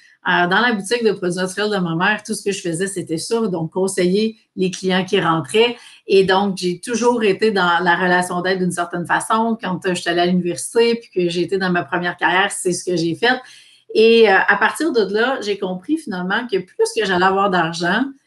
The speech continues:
eh bien, plus que je serais en mesure d'aider les autres. Et c'est là que j'ai vraiment pris les deux et je les ai mis ensemble. Donc, pour moi, l'argent est devenu le plus grand outil que je peux avoir en main pour pouvoir vraiment aider,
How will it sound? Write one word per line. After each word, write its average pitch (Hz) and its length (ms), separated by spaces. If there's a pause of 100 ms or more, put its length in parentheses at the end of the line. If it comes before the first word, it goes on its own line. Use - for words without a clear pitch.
(140)
eh 175 140
bien, 190 200
plus 330 320
que - 100
je - 80
serais 202 180
en 185 40
mesure 180 400
d'aider 180 240
les 175 240
autres. 180 300
Et 202 100
c'est 208 160
là 269 160
que 220 300
j'ai 190 120
vraiment 196 240
pris 262 220
les 226 160
deux 202 140
et 220 80
je 185 80
les 175 200
ai 196 160
mis 233 220
ensemble. 160 500 (460)
Donc, 214 220
pour 226 140
moi, 277 180
l'argent 247 300
est 277 100
devenu 220 240
le 247 60
plus 202 100
grand 220 240
outil 233 420 (180)
que 196 60
je 190 140
peux 226 120
avoir 202 640
en 175 220
main 185 300 (260)
pour 247 180
pouvoir 196 500
vraiment 185 520
aider, 190 520